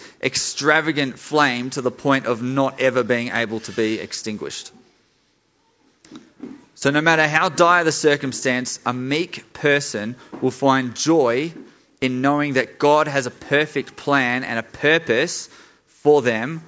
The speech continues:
while they are here. We are to walk by faith, not by sight. Verse six, uh, this statement, Jesus said, "Blessed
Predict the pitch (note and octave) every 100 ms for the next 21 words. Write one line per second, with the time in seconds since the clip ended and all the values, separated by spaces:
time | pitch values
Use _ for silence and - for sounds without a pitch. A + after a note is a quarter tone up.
0 | - G#2+ B2 B2+ B2+ A#2 A2+ G#2 G#2+ G2+
1 | - - - _ _ _ _ _ _ _
2 | _ - C3+ C#3 C3+ B2+ D3 D#3 D3 C3
3 | - - C3 A2 - B2 B2 - - -
4 | G#2+ G#2+ G2 - - - G2 E2 - -
5 | _ _ _ _ _ _ _ - - -
6 | G3 A#3 - G#3+ A3+ - - - - -
7 | _ _ - C#3+ C#3 C#3+ F3 - F3 D#3+
8 | D3 E3+ E3 D#3 F3 D#3+ B2 - D#3+ G3+
9 | G#3+ -